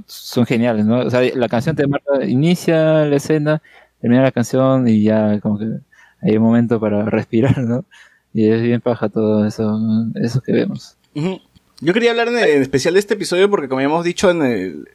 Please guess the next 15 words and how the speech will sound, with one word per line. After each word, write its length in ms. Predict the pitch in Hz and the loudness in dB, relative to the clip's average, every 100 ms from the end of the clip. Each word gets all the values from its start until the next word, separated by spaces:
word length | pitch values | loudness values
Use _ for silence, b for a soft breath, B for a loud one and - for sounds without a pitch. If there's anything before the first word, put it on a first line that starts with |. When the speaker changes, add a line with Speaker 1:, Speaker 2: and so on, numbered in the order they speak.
| - | -4
Speaker 2:
en 120 | 123 | 0
la 60 | |
grabación 360 | 117 120 113 151 | 2 2 2 2
del 80 | 147 | 2
podcast 280 | 151 139 175 | 0 -2 -4
anterior, 540 | 151 127 131 139 143 b b b b _ | -2 0 2 2 0 b b b b _
eh, 400 | 139 127 123 123 | 0 2 2 2
Naruto 280 | 127 170 214 | 2 2 2
tiene 260 | 196 196 196 | 2 0 0
su, 760 | - 175 143 131 123 120 113 110 | 0 0 0 0 -2 -4 -6 -6
eh, 200 | 95 107 | -6 -6
tiene 160 | - 180 | -4 0
un 60 | 196 | 0
diseñador 500 | 196 175 147 151 185 | 0 0 2 2 2
especial 680 | 185 208 - 196 180 180 | -2 -6 -4 0 0 0